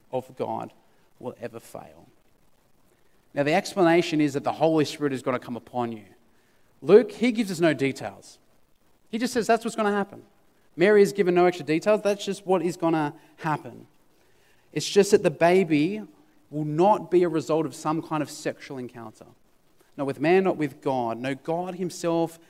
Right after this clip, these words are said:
and the Holy Spirit is gonna come upon Mary and place this baby within her. The boy of Jesus, somehow fully human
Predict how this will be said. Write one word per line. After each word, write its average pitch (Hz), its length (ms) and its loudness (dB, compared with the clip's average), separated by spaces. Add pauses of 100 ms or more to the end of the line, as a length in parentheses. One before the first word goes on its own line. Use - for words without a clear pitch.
(280)
and 123 100 -18
the - 80 -20
Holy 180 480 -2
Spirit 151 480 0
is 131 120 -12
gonna 127 180 -8
come 185 360 -4
upon 160 400 -4
Mary 135 220 -4
and 120 120 -8
place 175 420 -12
this 165 160 -14
baby 131 580 -8 (400)
within 123 340 -6
her. 120 280 -20 (1400)
The - 80 -20
boy 180 320 4
of 170 60 4
Jesus, 175 720 2 (260)
somehow 170 640 -2
fully 233 600 0
human 220 600 -2